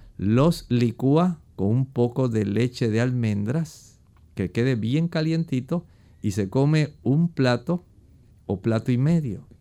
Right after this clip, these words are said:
Y usted notará que siente que revive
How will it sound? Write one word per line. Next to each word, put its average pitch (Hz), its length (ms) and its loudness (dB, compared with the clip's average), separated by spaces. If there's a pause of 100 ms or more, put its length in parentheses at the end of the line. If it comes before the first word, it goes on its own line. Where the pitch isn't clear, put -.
(140)
Y 92 80 -6
usted 90 240 -2
notará 139 420 0
que 104 120 -4
siente 139 600 0
que 151 220 2
revive 156 680 2